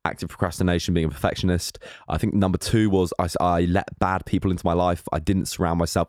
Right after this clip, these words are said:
I didn't consciously cut out people that didn't benefit me, which dragged me down. And, uh, you're the average of the five people you spend the most time with. And obviously that was my fault as well. And then I can't remember what number three was. Maybe it was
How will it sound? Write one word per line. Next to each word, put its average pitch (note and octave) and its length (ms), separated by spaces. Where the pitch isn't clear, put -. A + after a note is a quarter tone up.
I F#2 40
didn't F2+ 260
consciously - 500
cut - 320
out E2 160
people G2 340
that - 180
didn't E2 220
benefit F2 400
me, G2 240
which - 260
dragged E2+ 320
me F2 100
down. F2 420
And, D#2+ 320
uh, D2 260
you're F#2 160
the F2+ 140
average F2 220
of F2 80
the F2+ 60
five F2 220
people F2 180
you F2 60
spend F2 220
the - 20
most E2 220
time A2 240
with. G#2+ 280
And E2+ 320
obviously E2 340
that - 120
was D2+ 140
my F2 180
fault - 240
as - 80
well. F#2+ 300
And F2 140
then F2+ 100
I E2+ 40
can't E2 180
remember E2 160
what E2 100
number E2 160
three F2+ 360
was. F2 340
Maybe F2 240
it - 80
was E2 320